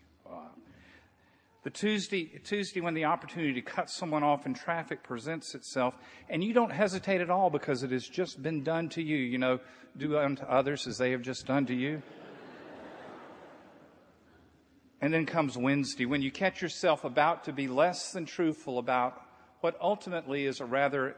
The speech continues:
insignificant matter, but it would be easier just to be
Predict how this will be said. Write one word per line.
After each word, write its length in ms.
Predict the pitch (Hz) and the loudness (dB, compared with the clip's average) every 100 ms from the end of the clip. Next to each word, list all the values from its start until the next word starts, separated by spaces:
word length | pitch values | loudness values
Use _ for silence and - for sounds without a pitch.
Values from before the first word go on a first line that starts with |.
| - | -8
insignificant 880 | 143 160 139 - 143 151 151 151 127 | -6 -4 -6 -6 -4 -4 -4 -6 -2
matter, 500 | 127 143 139 92 95 - - _ _ _ _ _ | 2 2 2 0 -6 -12 -20 _ _ _ _ _
but 100 | - | -4
it 60 | 147 | -2
would 140 | 147 | -2
be 100 | 147 | -4
easier 680 | 156 175 190 165 175 165 151 - _ _ | -4 -2 -4 -2 -2 -2 -4 -12 _ _
just 360 | - 190 - - | -4 -4 -4 -6
to 100 | 185 | -6
be 720 | 143 151 151 147 143 143 143 | -2 -2 0 -2 -2 -4 -6